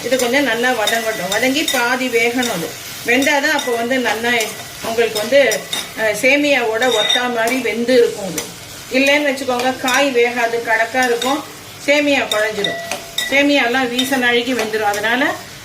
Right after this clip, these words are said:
அஹ், காயை முதல்ல கொஞ்சம் நல்லா வதக்கிண்டு வேக விட்டுட்டா நல்லா இருக்கும். இது கொஞ்சம் நாழி வதங்கட்டும். சப்போஸ் உங்களுக்கு வேணும்னா கொஞ்சம் தண்ணி கூட நீங்க ஆட் பண்ணிக்கலாம். அதுல சும்மா ஒரு அரை டம்ளர் தண்ணி ஆட் பண்ணிட்டேன்னா அந்த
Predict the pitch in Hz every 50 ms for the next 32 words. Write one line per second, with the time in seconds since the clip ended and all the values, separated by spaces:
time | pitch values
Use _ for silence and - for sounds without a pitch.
0 | - - 254 262 262 247 240 226 220 214 220 214 214 - 233 233 254 285 302 302
1 | 285 247 226 220 233 233 247 254 254 240 226 220 208 196 196 214 226 247 277 302
2 | 302 - - - - 202 214 226 262 254 262 262 262 262 285 247 214 220 240 254
3 | 254 262 240 233 233 226 226 247 269 262 247 208 208 214 220 226 214 180 - 160
4 | 151 - - - - - - - - 254 285 285 - 247 240 254 247 254 240 233
5 | 240 262 277 262 233 220 233 240 233 226 214 190 196 - 240 240 - 277 302 302
6 | 294 285 262 254 240 220 226 240 269 277 277 277 269 294 302 311 302 262 247 -
7 | - 240 247 269 302 311 269 269 262 277 269 262 240 220 208 208 220 226 233 233
8 | 220 202 202 196 - 190 185 180 170 170 170 - - - - - - - - -
9 | - 262 269 277 294 277 254 247 233 247 240 226 247 247 240 233 233 247 269 262
10 | 240 262 240 240 254 269 277 247 240 247 - 254 254 247 247 240 233 226 240 247
11 | 269 262 247 233 233 240 226